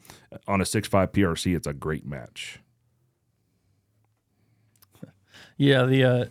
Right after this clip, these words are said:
Speaker 2: the, your recoil reduction is gonna be determined by your, your bore exposure and the, the angle of the, uh, ports being pointed back. Um,
Speaker 1: What angle are the ports in the, in the Pro and the Pro Plus ports?
Speaker 2: I gotta say, <laughs>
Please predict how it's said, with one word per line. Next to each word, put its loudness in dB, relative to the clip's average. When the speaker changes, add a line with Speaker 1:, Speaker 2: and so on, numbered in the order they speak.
Speaker 2:
the, 0
your -2
recoil 2
reduction 0
is -2
gonna -4
be -2
determined -2
by -4
your, -6
your -2
bore -2
exposure 0
and -2
the, -4
the -6
angle 0
of -6
the, -6
uh, -8
ports -6
being -8
pointed -8
back. -6
Um, -2
Speaker 1:
What 4
angle 2
are 0
the -2
ports -6
in -8
the, -8
in -6
the -6
Pro -4
and -4
the -8
Pro -8
Plus -8
ports? -16
Speaker 2:
I -8
gotta -10
say, -10
<laughs> -8